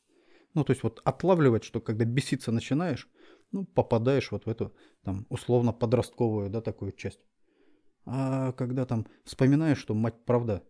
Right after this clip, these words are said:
ну, волнуется, ну, не, не умеет по-другому там как-то заботиться и поддерживать тебя, кроме как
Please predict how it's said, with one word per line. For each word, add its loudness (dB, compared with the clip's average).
ну, -6
волнуется, -4
ну, -6
не, 0
не 0
умеет 0
по-другому -2
там -12
как-то -16
заботиться -2
и -6
поддерживать -6
тебя, -12
кроме -6
как -12